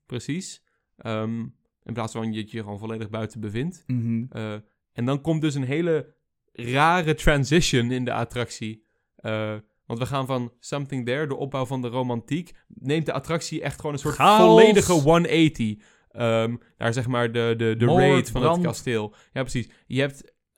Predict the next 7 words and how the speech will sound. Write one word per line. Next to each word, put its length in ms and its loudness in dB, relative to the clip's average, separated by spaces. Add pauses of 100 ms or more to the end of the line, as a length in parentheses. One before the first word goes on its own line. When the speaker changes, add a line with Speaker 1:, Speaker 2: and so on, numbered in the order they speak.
(140)
Speaker 1:
<laughs> 260 -2 (720)
je 80 2
hebt 180 4
attracties 420 -2
met 140 -6
goede 220 0
spanningsopbouw, 960 -4